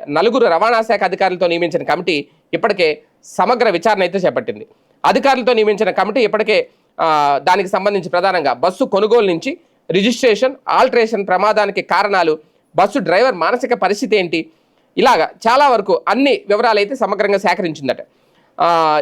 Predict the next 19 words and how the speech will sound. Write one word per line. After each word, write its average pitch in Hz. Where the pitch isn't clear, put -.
ఇది 214
ఇందులో 277
ప్రధానంగా 220
కీలకంగా 214
ఏంటి 190
అంటే, 151
ఆ, 165
పోలీసు 285
దర్యాప్తుకు 214
కూడా 220
ఎంతో 214
కీలకం 202
ఇది, 202
ఈ 196
నివేదిక. 185
తెలంగాణ, 262
అలాగే 233
డామండయ్యు, 233
ఒడిశా 220